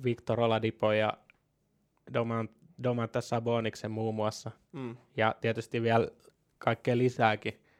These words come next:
Speaker 1: Mut silloin, kun trade kävi, niin sitä pidettiin huonon tradeina heidän kannaltaan. Mut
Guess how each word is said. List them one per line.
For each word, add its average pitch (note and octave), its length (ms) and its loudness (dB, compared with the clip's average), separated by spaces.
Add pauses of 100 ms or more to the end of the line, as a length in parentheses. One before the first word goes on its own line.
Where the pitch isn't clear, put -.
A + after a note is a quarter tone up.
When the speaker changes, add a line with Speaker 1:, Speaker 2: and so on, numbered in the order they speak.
(760)
Speaker 1:
Mut A2+ 360 -4
silloin, B2+ 440 0 (120)
kun A2+ 120 -4
trade B2+ 360 2
kävi, B2+ 500 2 (120)
niin A2+ 340 -2 (100)
sitä A2+ 240 -2 (200)
pidettiin A#2+ 400 0
huonon A2 340 2
tradeina G#2 480 0 (180)
heidän A2+ 220 2
kannaltaan. G#2+ 540 0 (400)
Mut A2+ 400 -6